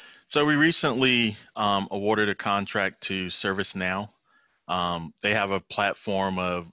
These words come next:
many services and software. It's software as a service. And part of that award was getting us a low-code, no-code, um, solution that we can leverage within our agency. Um,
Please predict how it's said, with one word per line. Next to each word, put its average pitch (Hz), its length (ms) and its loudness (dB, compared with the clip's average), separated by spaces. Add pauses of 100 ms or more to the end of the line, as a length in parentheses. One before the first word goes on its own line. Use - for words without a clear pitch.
many 107 300 0
services 98 640 -4
and 85 100 -8
software. 95 640 -2 (300)
It's 85 140 -8
software 95 420 0
as 90 140 -4
a 90 40 -8
service. 95 600 -6 (480)
And 95 340 -2 (420)
part 127 200 2
of 120 80 0
that 110 180 2
award 98 560 0
was 98 400 0
getting 98 380 -2
us 92 220 -2
a 87 120 -2
low-code, 92 540 -4
no-code, 87 640 -6 (420)
um, 82 240 -8
solution 92 600 -6
that 80 180 -4
we 85 80 -12
can 87 160 -10
leverage 82 400 -6
within 80 240 -12
our 76 160 -8
agency. 78 540 -16 (440)
Um, 87 240 -2